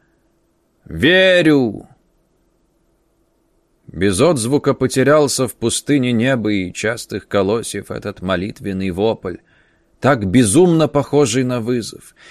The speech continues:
и точно кому-то возражая, кого-то страстно убеждая и предостерегая —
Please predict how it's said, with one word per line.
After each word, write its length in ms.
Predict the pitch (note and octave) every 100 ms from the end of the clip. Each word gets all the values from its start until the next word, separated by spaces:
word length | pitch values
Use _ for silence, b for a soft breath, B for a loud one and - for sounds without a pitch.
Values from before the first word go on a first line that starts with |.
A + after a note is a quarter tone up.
| B
и 80 | E2+
точно 420 | F#2+ G#2 - G2+
кому-то 420 | F#2+ G2 A2 G#2
возражая, 840 | G2+ G#2 F#2 F2+ E2 G#2 C3+ F#2+ -
кого-то 420 | - G#2+ D#3+ C#3+
страстно 540 | - C#3 E3 C#3 D3+
убеждая 760 | C#3+ C#3+ C3 C3 G2 D3 D3+ D3
и 160 | D#3+
предостерегая — 1200 | D#3+ - C#3 C3 - C3+ A#2 F#2+ D#3+ D3+ B2+ G2